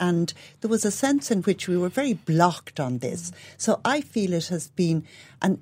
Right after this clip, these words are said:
for all kinds of reasons, not just abortion, not just women, although they're incredibly important, but it's been a very cathartic moment for us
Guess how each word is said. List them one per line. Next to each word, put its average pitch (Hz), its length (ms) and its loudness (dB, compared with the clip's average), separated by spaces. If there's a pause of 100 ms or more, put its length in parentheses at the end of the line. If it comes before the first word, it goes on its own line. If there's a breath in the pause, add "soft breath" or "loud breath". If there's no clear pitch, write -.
for 196 160 6
all 240 200 4
kinds 226 480 2
of 175 140 0
reasons, 143 560 -2
not 180 360 4
just 185 260 -2
abortion, 131 580 -6
not 165 340 2
just - 340 -2
women, 82 360 -6
although 143 340 -2
they're 151 360 2
incredibly 208 580 -2
important, 131 540 -4 (340 loud breath)
but 208 140 2
it's 202 160 -2
been 196 160 2
a 196 60 -2
very 254 220 0
cathartic 170 760 -2
moment 156 460 2
for 135 260 0
us - 300 -4